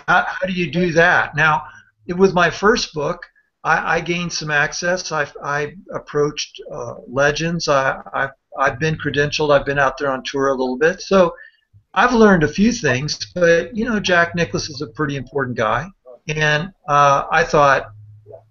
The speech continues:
not just him, but Raymond Floyd and Tony Jacklin and some of these other players, you think about,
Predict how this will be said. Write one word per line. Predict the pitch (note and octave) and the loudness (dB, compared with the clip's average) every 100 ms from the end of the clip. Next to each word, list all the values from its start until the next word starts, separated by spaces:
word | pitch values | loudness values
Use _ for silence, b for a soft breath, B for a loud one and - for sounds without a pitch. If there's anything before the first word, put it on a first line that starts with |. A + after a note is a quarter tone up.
| - | -6
not | D#3+ A3+ | 0 2
just | - G3 - - | 2 0 -2 -10
him, | C#3+ F3+ F#3+ | -6 -4 0
but | D3+ C#3+ B2+ C#3 | 2 2 2 -4
Raymond | C#3+ E3+ D#3 | -6 -6 -8
Floyd | - C#3 C#3 D#3 F3 | -8 -2 0 0 0
and | C3+ A#2 G#2+ - - - | -4 -8 -12 -18 -20 -8
Tony | D#3 D#3+ | -4 -4
Jacklin | D3 C#3+ D3 D3 D#3 | 0 2 2 0 -6
and | C#3+ | -6
some | - D3 | -6 -6
of | |
these | C#3+ B2 | -6 -2
other | C#3+ F#3 G#3+ | 0 0 -2
players, | C#3 C3+ D3 | -2 -4 -4
you | C#3+ | -8
think | - F3+ | -6 -4
about, | - B2+ A#2+ B2 | -2 0 2 0